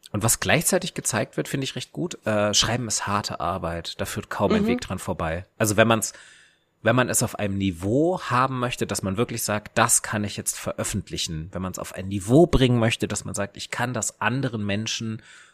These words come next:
Speaker 1: zu lesen geben und die nehmen daraus etwas mit,
Speaker 2: Mhm.
Speaker 1: dann ist Schreiben Arbeit, auf jeden Fall.
Speaker 2: Mhm.
Speaker 1: Es gibt keine, keine dieser vier Biografien, die gezeigt wird,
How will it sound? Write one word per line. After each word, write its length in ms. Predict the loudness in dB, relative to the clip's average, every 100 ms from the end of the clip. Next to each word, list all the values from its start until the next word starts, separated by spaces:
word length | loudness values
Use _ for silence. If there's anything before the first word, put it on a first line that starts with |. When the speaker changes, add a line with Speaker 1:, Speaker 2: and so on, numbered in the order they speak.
| _ _
Speaker 1:
zu 220 | 0 2
lesen 480 | 4 4 4 4 0
geben 340 | 2 2 2
und 200 | -2 -2
die 80 | 0
nehmen 360 | 2 2 2 0
daraus 380 | -4 -4 -4 -4
etwas 420 | -8 -4 -2 0
mit, 360 | 0 2 -2 -2 _
Speaker 2:
Mhm. 340 | 0 4 4 2 -4 _ _ _
Speaker 1:
dann 380 | 6 6 4 -4 -2
ist 520 | 0 2 0 -2 _
Schreiben 1160 | 2 2 2 2 2 4 2 2 2 0 -2 -6 _ _
Arbeit, 800 | 2 4 4 2 -2 -6 -8 -8 -12 _
auf 160 | -6
jeden 280 | -4 -6 0
Fall. 140 | 6 6
Speaker 2:
Mhm. 240 | 6 2
Speaker 1:
Es 140 | -2 -4
gibt 240 | -4 -6
keine, 440 | 2 4 4 2
keine 280 | 2 2 2
dieser 240 | 0 -4 -4
vier 280 | 0 0
Biografien, 640 | 2 0 0 -6 -4 -4 -4
die 80 | -6
gezeigt 460 | -4 -2 -2 -2 -2
wird, 180 | -2